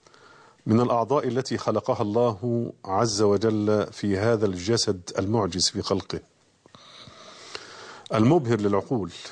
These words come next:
عضو ربما، يعني، لا يتصور البعض أنه من الأهمية بمكان، فهو عضو ربما يعتقد البعض أنه عضو ثانوي،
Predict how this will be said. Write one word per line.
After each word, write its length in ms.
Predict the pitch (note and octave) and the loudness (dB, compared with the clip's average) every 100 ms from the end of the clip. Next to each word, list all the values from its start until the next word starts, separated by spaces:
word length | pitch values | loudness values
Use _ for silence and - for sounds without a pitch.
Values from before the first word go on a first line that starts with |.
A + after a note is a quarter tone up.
| - - - - | -20 -20 -16 -2
عضو 420 | G#2 F3+ E3 D3 | 2 2 2 4
ربما، 640 | D#3 F#3+ D3 B2 A2 F#2 D2+ | 4 4 2 2 0 -2 -4
يعني، 500 | G#2+ A2 G2 G#2+ A#2 | -2 0 0 0 2
لا 180 | C#3+ C3+ | 4 4
يتصور 760 | B2+ G#2+ C3+ G#2+ A2+ G#2 G2+ | 2 2 2 2 2 0 -2
البعض 580 | G#2 G2 C3 G2+ F2+ - - - _ - | -2 2 2 2 -2 -8 -14 -14 _ -2
أنه 520 | B2+ B2 A2+ B2+ A#2+ - _ - - - - - | 0 2 2 2 0 -6 _ -20 -20 -20 -16 0
من 200 | A#2 D3 | 4 4
الأهمية 640 | D3 A2+ B2+ D3 D#3 A2 - | 2 0 2 2 4 2 0
بمكان، 640 | G2 G2 F#2+ - G2+ E2+ - - - | -4 -2 -4 0 -2 -2 -8 -20 -20
فهو 420 | - A2+ A2+ A#2 B2 | -4 0 4 4 2
عضو 260 | A#2 A#2 | 0 0
ربما 640 | C3+ A2+ B2+ B2+ E3+ D#3+ A#2 | 0 0 0 2 2 2 2
يعتقد 580 | G#2 F#2 - - G#2+ G2 | 0 -2 -2 -2 -2 -2
البعض 420 | F#2 A2 F#2+ G#2 | -2 0 0 -2
أنه 500 | - A#2 A2+ G#2 G#2 | -4 0 2 2 2
عضو 260 | A2+ G2+ | 2 -2
ثانوي، 520 | F#2+ A#2 G#2+ G#2+ A2+ | 0 0 2 2 0